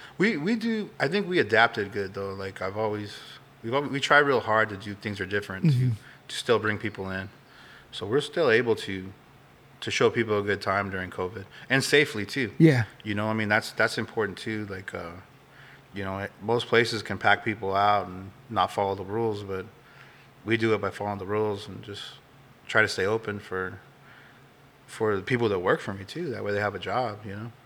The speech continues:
Speaker 1: Yeah.
Speaker 2: And even Ziggy's is kind of like a, a hidden spot almost, man. If you
Speaker 1: Yeah. Yeah.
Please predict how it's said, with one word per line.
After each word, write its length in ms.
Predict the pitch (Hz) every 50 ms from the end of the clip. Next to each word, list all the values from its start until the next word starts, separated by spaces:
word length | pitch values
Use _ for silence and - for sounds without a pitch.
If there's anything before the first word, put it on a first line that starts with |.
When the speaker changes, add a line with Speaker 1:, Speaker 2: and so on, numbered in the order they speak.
| - - - - - - - 95
Speaker 1:
Yeah. 100 | 98 107
Speaker 2:
And 120 | 165 170
even 180 | 190 202 208 180
Ziggy's 360 | 147 156 170 170 165 151 143
is 100 | 135 -
kind 200 | - 151 135 135
of 60 | 131 131
like 240 | 131 127 127 123 -
a, 300 | 120 117 117 110 101 95 - - - - - - - - _ - -
a 60 | 135
hidden 400 | 113 110 123 147 147 139 131 120
spot 400 | - - - - 135 127 127 131
almost, 460 | 127 123 127 123 120 120 117 110 -
man. 220 | 139 156 131 131 135
If 120 | 123 -
you 60 | - 120
Speaker 1:
Yeah. 120 | 135 120 - - - - - - - - - -
Yeah. 200 | 90 101 113 117